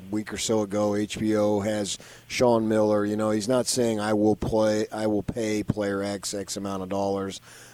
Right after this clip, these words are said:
but he's talking about it, obviously, and there's conversation there, and you hear his voice.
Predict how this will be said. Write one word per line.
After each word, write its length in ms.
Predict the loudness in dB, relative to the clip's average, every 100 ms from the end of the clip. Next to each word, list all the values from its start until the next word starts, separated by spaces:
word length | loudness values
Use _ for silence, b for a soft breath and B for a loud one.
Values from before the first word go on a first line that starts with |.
| B
but 120 | 2
he's 160 | 2 2
talking 460 | 4 6 6 2
about 300 | -4 -2 -4
it, 80 | -4
obviously, 520 | -4 -4 -4 -4 -4
and 100 | -4
there's 140 | -6 -8
conversation 800 | -2 -2 -2 -2 0 0 -2 -2
there, 180 | 0
and 100 | 0
you 80 | -2
hear 260 | -2 0 2
his 180 | 0 -4
voice. 680 | -8 -4 -2 -2 -2 -2